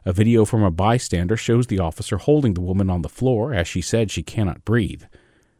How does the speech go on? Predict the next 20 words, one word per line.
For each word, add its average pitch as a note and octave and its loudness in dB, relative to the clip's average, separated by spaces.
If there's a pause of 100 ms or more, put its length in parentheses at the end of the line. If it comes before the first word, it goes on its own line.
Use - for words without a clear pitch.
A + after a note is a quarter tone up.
(140)
The F#2+ -4
woman F2+ -2
was E2 -10
charged G#2 -2
with F2+ -6
felony A2 0
assault A2+ -2
of G2+ -4
a E2+ -2
police A#2 -4
officer F2+ -4 (340)
after F2 -4
she F2+ -4
allegedly E2+ -4
did D2 -10
not E2+ -6
comply - -2
with F#2+ -4
the C#2 -10
investigation. C2+ -10